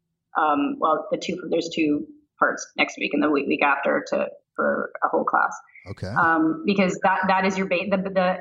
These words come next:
Speaker 1: the journeying process is the basis for absolutely everything in shamanism. Then it's just intention after that.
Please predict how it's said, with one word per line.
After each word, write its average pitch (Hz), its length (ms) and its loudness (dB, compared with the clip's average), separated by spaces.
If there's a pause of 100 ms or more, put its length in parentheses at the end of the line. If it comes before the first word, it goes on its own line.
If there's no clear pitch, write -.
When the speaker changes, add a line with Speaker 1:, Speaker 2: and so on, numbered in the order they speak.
(120)
Speaker 1:
the 175 340 0
journeying 190 600 2
process 175 520 2
is 180 260 0
the 180 60 2
basis 170 440 0
for 175 160 2 (160)
absolutely 175 580 -4 (220)
everything 160 840 -4 (100)
in 143 120 -6
shamanism. 135 600 -6 (500)
Then 170 140 0
it's 339 120 0
just 170 180 -2
intention 160 460 0
after 123 300 -2
that. 131 220 0